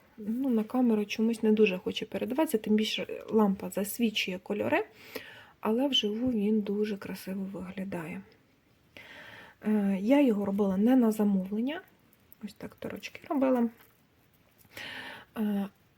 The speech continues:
але виставила його у продажу, і в мене ж його в перший же день, е, купили. Тобто довго він в мене не затримався.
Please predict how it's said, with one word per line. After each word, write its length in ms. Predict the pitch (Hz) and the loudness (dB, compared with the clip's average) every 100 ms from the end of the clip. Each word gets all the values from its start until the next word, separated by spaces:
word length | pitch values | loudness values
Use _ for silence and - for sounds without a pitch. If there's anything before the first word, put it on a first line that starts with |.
| - | -2
але 500 | 233 240 285 320 311 - - | 2 4 6 4 2 -2 -6
виставила 640 | 214 247 240 226 208 208 | 2 2 4 2 4 4
його 460 | 208 208 214 214 196 - | 4 4 6 4 2 -6
у 280 | - 240 233 | 0 4 2
продажу, 680 | 220 214 202 175 175 202 277 494 480 | 2 0 2 0 -2 -2 0 2 0
і 180 | - 294 | -2 0
в 40 | 277 | 2
мене 340 | 233 233 220 | 2 2 0
ж 120 | 214 | -2
його 220 | 202 247 | 0 2
в 80 | 277 | 2
перший 420 | - 196 196 - | -2 -6 -6 -8
же 140 | 196 214 | -8 -6
день, 260 | 240 294 302 _ - | -4 -4 -8 _ -8
е, 340 | 202 208 208 208 - | -6 -4 -6 -8 -6
купили. 420 | - 262 175 165 - _ _ - | 2 2 2 -6 -10 _ _ -16
Тобто 340 | 220 - - | -16 -14 -10
довго 440 | 202 247 262 254 196 | -4 0 0 -2 -2
він 180 | 220 | 0
в 40 | 208 | 0
мене 240 | 185 190 | 0 -4
не 260 | 165 196 226 | -4 -2 -2
затримався. 720 | 214 196 175 180 190 - | -4 -6 -6 -6 -8 -14